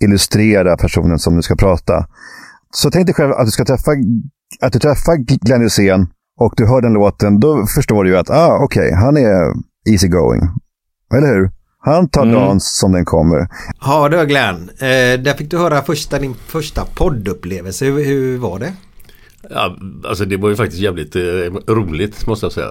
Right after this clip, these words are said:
Speaker 3: Ja.
Speaker 4: Det var, och, och man kan ju tycka att vi, vissa ha-, kanske hade, hade tagit det på fel sätt, men jag tror det är ju helt rätt att det är ju, det är ju fan en uppskattning det de håller på och tjatar om där. Alltså det är ju,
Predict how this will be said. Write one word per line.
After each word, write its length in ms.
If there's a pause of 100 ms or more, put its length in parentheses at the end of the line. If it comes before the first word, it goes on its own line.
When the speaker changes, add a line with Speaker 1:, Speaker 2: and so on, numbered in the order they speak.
(140)
Speaker 3:
Ja. 140
Speaker 4:
Det 60
var, 240
och, 520
och 60 (1300)
man 180
kan 120
ju 100
tycka 320
att 140
vi, 180
vissa 500 (120)
ha-, 200
kanske 240
hade, 240
hade 220
tagit 200
det 80
på 100
fel 200
sätt, 220
men 100
jag 80
tror 160
det 60
är 20
ju 60
helt 240
rätt 240
att 140
det 60
är 20
ju, 140
det 160
är 60
ju 120
fan 220
en 100
uppskattning 500
det 80
de 160
håller 160
på 60
och 80
tjatar 280
om 100
där. 140
Alltså 180
det 100
är 80
ju, 140